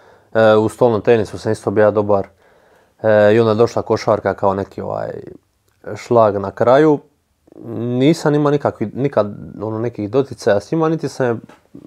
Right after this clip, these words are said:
pratio, nego sam čisto išao probati, znati želje moje.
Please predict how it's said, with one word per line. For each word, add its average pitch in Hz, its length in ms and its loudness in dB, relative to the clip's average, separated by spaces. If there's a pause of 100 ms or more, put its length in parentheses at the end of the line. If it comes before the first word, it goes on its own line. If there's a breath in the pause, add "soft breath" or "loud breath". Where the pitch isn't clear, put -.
(200)
pratio, 190 340 2
nego 180 140 0
sam 165 160 -4
čisto 185 240 -2
išao 147 200 0
probati, 117 480 2
znati 113 320 -4
želje 98 260 -6
moje. 113 360 -4